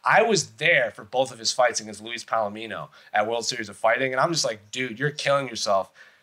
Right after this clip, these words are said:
And, like, four hundred, five hundred people are watching this right now. Like,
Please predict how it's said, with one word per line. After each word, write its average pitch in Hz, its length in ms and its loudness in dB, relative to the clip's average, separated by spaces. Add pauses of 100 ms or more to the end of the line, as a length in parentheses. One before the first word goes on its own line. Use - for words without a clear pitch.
(280)
And, 120 160 2
like, 107 320 2
four 147 320 2
hundred, 131 320 -2
five 127 240 2
hundred 117 180 -12
people 110 240 -10
are 101 80 -4
watching 107 360 2
this 120 160 -8
right 123 160 -2
now. 127 240 2
Like, 98 340 -4